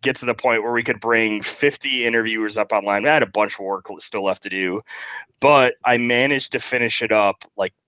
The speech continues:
two hours before I had to be at sound check for the <laughs> band I was running sound for. So I literally,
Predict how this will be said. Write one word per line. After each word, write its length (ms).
two 360
hours 560
before 420
I 80
had 220
to 80
be 160
at 80
sound 380
check 460
for 140
the 180
<laughs> 100
band 320
I 100
was 140
running 260
sound 360
for. 260
So 160
I 40
literally, 600